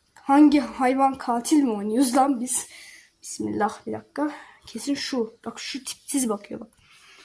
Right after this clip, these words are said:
Bakın abi, siyah. Kesin bu abi. Bekle, oy verin. Ben şuna oy veriyorum, tamam mı? Evet, beklenir. Aha da o geldi lan. Bir dakika.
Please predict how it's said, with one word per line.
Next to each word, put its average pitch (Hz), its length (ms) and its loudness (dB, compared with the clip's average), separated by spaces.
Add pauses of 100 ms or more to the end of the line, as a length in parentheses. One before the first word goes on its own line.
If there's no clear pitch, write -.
(100)
Bakın 247 220 2
abi, 294 200 6
siyah. 240 600 0 (1120)
Kesin 302 400 6
bu 285 60 6
abi. 220 420 -2 (460)
Bekle, - 240 -6
oy 254 300 2
verin. 226 260 -8 (960)
Ben 208 140 -6
şuna 220 300 -8
oy 208 100 -4
veriyorum, 196 400 -8 (120)
tamam 208 200 -4
mı? 202 80 -14 (1080)
Evet, - 500 -6 (180)
beklenir. 202 560 -10 (2500)
Aha 320 220 4
da 415 60 4
o 415 160 6
geldi 294 220 6
lan. 359 160 6 (160)
Bir 247 80 -2
dakika. 220 240 -4